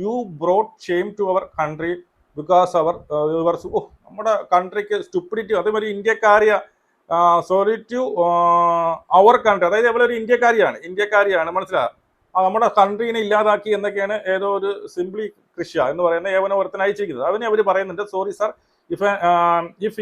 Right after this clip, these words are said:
Indian, uh, Prime Minister say like that, I agree with him" എന്ന, എന്നൊക്കെ പറഞ്ഞുകൊണ്ട് ഇവരൊരു സംഭവം കൂടി ഇട്ടിട്ടുണ്ട്. അപ്പോൾ ഇതാണ് ഇതിനകത്ത് സംഭവം, ഇത്രയേ ഉള്ളൂ. അപ്പോൾ ഇന്ത്യക്കാർ തന്നെ നമ്മുടെ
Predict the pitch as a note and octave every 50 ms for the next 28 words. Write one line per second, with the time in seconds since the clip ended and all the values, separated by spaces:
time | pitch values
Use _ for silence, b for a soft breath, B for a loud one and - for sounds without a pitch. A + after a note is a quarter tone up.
0 | G3 F#3+ F#3+ G#3 G#3 A3+ A#3 A3+ - F3 F3 F3 F3 F3+ F3 F#3 F#3+ G3 G3 F3+
1 | - - - - F#3 F#3+ F#3 F#3 F#3 F3 E3+ G3+ F3+ F3 F3 E3+ D#3 E3 F3 E3
2 | E3 D#3+ E3 D#3 D3 B2+ - - C#3+ D#3+ E3 F3 F3+ F#3+ F3 F3+ F#3 F3+ F#3+ F3
3 | F3 E3 E3 E3+ E3 D#3+ C#3+ C#3 G3 A#3 - _ _ _ _ _ _ _ _ -
4 | A#3+ B3 C4 A#3 G3 F#3 A#3+ A#3+ A#3+ A3+ G3+ G3 F#3+ A3 G#3+ F#3 D#3+ F3 B3+ B3
5 | A3 G#3 E3+ B2 - - - _ _ - G#2+ - - F3+ G#3 - - _ _ _
6 | _ _ _ - - F4 E4 D#4 D#4+ D#4+ D#4 D#4 D4+ D#4 - - D4 D4 B3+ -
7 | - - D3+ B3 B3 C4 B3+ A3 F3 D#3+ A#3+ A#3 G3+ G3 G#3 G#3+ B3 C4+ C4+ C4+
8 | C4 C4+ C4+ C4+ C4 - A3+ G#3+ G3+ G#3+ A#3 C4+ - _ G3+ G3 G3 G#3 A3 A#3